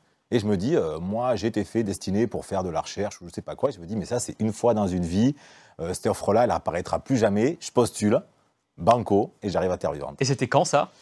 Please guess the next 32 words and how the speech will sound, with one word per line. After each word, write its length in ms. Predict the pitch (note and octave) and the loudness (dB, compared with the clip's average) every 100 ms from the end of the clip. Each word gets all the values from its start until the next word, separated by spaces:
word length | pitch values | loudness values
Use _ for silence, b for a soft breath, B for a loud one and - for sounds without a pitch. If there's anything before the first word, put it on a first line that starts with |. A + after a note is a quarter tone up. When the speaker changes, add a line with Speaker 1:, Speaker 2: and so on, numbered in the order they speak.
| b | b
Speaker 1:
C'était 240 | - G#2 | -6 -2
deux 100 | G2 | 2
mille 180 | C3+ A#2+ | 2 2
dix, 320 | F#2 G2 - - | 0 -2 -4 -2
quinze 280 | D3 C#3 G#2+ | 0 0 0
mars 300 | A2+ G#2+ F#2 | 0 -2 -2
deux 100 | G2 | -2
mille 160 | F#2 | -2
dix. 220 | D#2+ D#2+ - | -4 -6 -6
Speaker 2:
D'accord, 240 | A2+ A2+ G#2 | -6 -4 -4
ça 100 | G#2+ | -4
fait 80 | A2 | -2
maintenant 280 | G#2+ A#2+ | -2 -2
treize 340 | - - D3 B2+ | -4 2 4 2
ans 100 | D3 | -4
que 120 | - | -6
vous 220 | A2+ A#2 | -6 -2
êtes, 180 | A#2 - | -2 -2
euh, 500 | A#2 G#2 - G#2+ G#2 | -2 -2 0 0 2
là-bas, 440 | G#2+ A#2 C3 F#3+ C3+ | 4 4 4 2 2
et 40 | |
donc 160 | D3 A#2+ | -2 -4
vous 220 | A#2 D3+ | -2 -2
êtes 160 | - - | -2 -8
désormais 680 | A#2+ F3+ D3+ C#3 C#3 G3+ F3 | 6 6 8 6 6 0 4
l'auteur 600 | D3+ F#3+ - A#3+ E3 C3 | 6 4 6 4 4 0
aussi, 340 | D3 - C#3 | -2 -2 -4
hein, 80 | A#2+ | -2
de 100 | B2 | -4
plusieurs, 580 | B2 C#3+ C3 C#3 B2+ A#2 | -4 -2 0 4 6 6
euh, 140 | A2+ | 4
livres 360 | C#3 F#3+ C3 | 2 0 2